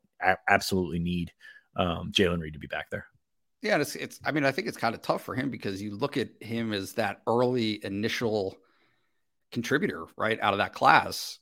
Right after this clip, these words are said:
Speaker 2: He was, he was the guy who was on the field early, and they had, you know, special packages for him. Um,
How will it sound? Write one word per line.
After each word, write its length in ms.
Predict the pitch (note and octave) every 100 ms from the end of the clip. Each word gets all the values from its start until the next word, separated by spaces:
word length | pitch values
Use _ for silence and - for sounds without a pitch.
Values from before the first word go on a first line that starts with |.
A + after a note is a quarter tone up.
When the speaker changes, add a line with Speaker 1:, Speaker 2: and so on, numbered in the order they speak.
| -
Speaker 2:
He 220 | G2 G#2
was, 140 | G#2+
he 180 | - A2
was 120 | A#2+
the 60 | A#2
guy 160 | A2 G#2+
who 80 |
was 100 | A2
on 80 | A2
the 60 | G#2
field 220 | - A2
early, 340 | G#2 A#2 A#2+ G#2+
and 140 | G2
they 80 | G2
had, 280 | G#2+ - -
you 100 | -
know, 80 | G#2+
special 280 | F#2+ A2+ -
packages 480 | - A2+ - G2+ G2
for 220 | G2+ G2
him. 260 | G#2+ F#2+ F#2+ - - -
Um, 560 | G#2 G#2+ G2+ F#2+ F#2+